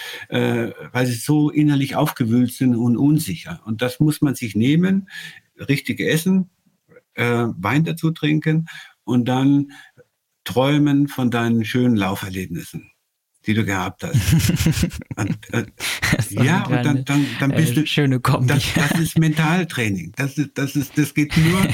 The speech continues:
Speaker 2: <laughs>
Speaker 1: das Ganze ist Kopfsache und, und Einstellungssache, ne?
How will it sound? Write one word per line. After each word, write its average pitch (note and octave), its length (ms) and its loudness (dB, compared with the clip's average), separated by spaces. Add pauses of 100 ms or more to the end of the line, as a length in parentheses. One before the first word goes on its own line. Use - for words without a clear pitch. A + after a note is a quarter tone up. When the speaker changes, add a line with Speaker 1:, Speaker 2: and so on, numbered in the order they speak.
(100)
Speaker 2:
<laughs> - 200 -16
Speaker 1:
das B2+ 140 -6
Ganze E3 300 0
ist D#3 120 -6
Kopfsache C#3+ 640 -2
und, C3+ 260 -2
und B2+ 320 -2
Einstellungssache, C3 1300 -2
ne? A#2 280 -4